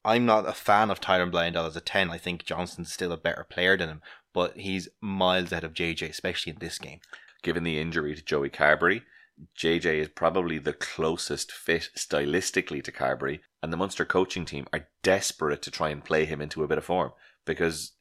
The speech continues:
Speaker 2: if Carbery isn't fit next week, we have a genuine problem.
Speaker 1: And if Albie plays like this again, with Murray not really firing on all cylinders, you,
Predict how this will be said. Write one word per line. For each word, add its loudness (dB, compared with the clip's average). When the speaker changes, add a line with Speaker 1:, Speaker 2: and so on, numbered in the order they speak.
Speaker 2:
if -4
Carbery 2
isn't -4
fit -2
next -12
week, -4
we -4
have -6
a -8
genuine -4
problem. -4
Speaker 1:
And -2
if -4
Albie 4
plays 4
like -4
this -4
again, 2
with -10
Murray 4
not 2
really 2
firing 0
on 0
all 2
cylinders, -2
you, -12